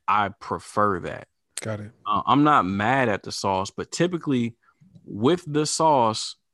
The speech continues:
Speaker 1: comes a whole bunch of B S.
Speaker 2: Sure.
Speaker 1: And
Speaker 2: Discernment.
Speaker 1: a whole bunch of
Speaker 2: Uh,
Speaker 1: hooping and hollering and
Speaker 2: <laughs>
Speaker 1: just a big waste of time. It's just a monumental waste of time, bro. And the older I get,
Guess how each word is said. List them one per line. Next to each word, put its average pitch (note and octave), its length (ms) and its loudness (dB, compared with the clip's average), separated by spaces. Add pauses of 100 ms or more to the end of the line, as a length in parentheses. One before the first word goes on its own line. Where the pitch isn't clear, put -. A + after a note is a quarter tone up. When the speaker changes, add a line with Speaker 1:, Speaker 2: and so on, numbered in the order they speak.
(160)
Speaker 1:
comes G#2+ 760 0 (760)
a F#2+ 60 -2
whole C3 240 2
bunch B2+ 240 0
of G#2+ 80 -6
B G#2 200 -2
S. - 300 -8 (380)
Speaker 2:
Sure. A#2+ 340 -12 (680)
Speaker 1:
And A2+ 120 -14
Speaker 2:
Discernment. A2+ 500 2
Speaker 1:
a - 80 -10
whole C#3+ 140 -6
bunch C3+ 240 0
of A2+ 80 0
Speaker 2:
Uh, B2+ 60 0
Speaker 1:
hooping C3 260 0
and A#2+ 100 -12
hollering A#2+ 640 4
and G#2 440 -2 (220)
Speaker 2:
<laughs> - 200 -20
Speaker 1:
just E3+ 220 2
a D3 100 2
big B2+ 380 2
waste A2+ 480 0
of G2 100 -8
time. B2+ 300 4
It's C#3 80 -2
just F#3 160 0
a C3 80 2
monumental A#2 680 2
waste F#2+ 260 -4
of - 40 -20
time, F#2 320 -4
bro. F2 160 -6
And F#2+ 100 -4
the F2+ 120 -6
older C#3+ 340 2
I B2 140 2
get, G#2+ 340 -4